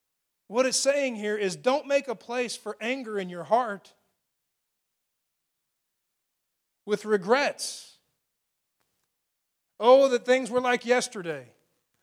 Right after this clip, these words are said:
Oh, that you could be like that person from back then. Oh, that this place could be like it was years ago.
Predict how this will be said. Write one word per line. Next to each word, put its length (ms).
Oh, 380
that 140
you 140
could 180
be 120
like 260
that 240
person 400
from 180
back 300
then. 320
Oh, 260
that 120
this 220
place 360
could 140
be 140
like 240
it 100
was 320
years 300
ago. 420